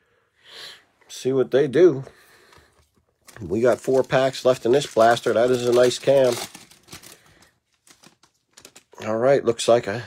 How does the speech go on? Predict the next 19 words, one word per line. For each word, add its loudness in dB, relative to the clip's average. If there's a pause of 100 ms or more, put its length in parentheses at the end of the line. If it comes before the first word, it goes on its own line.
(140)
another 2 (760)
purple 4
in 4
here. -2 (1600)
We -2
got 6
a, 2 (380)
uh, 4
Tre'Davious 0
White, 2 (520)
Taysom 2
Hill. 2 (360)
It's 0
a 6
rated 2
rookie. 0 (520)
It's -2
Eagles 2
colors. -2